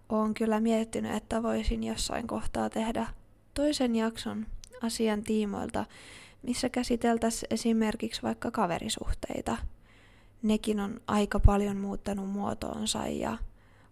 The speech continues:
on huomannut eroavaisuuksia tässä ihan muutamankin vuoden säteellä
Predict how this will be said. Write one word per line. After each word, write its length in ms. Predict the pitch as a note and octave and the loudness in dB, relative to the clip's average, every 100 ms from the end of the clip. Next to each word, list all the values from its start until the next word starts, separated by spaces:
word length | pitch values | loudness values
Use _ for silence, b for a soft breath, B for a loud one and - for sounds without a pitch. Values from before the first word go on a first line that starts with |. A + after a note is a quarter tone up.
| - | -4
on 320 | G#3 G3+ G#3 - - - | 0 0 -2 -8 0 4
huomannut 480 | A#3 A3+ G#3+ G#3 | 6 6 2 0
eroavaisuuksia 1120 | A3 A3 A3+ G#3+ G#3+ A3 G#3+ A3+ A3 - A3+ A3+ | 0 2 4 2 0 -2 -2 -4 -4 -4 -4 -4
tässä 440 | A3 G#3+ - A3+ - - - | -4 -4 -4 -6 -8 -16 -6
ihan 260 | A3+ B3+ C4 | -2 0 2
muutamankin 760 | C4 A#3 - G#3+ G#3+ A3+ A3+ | 2 2 0 -2 -4 -4 -4
vuoden 340 | A3 A3+ A3 | -4 -4 -6
säteellä 720 | A3 - A3 G#3+ G#3 - A3 | -8 -4 -2 -2 -4 -4 -6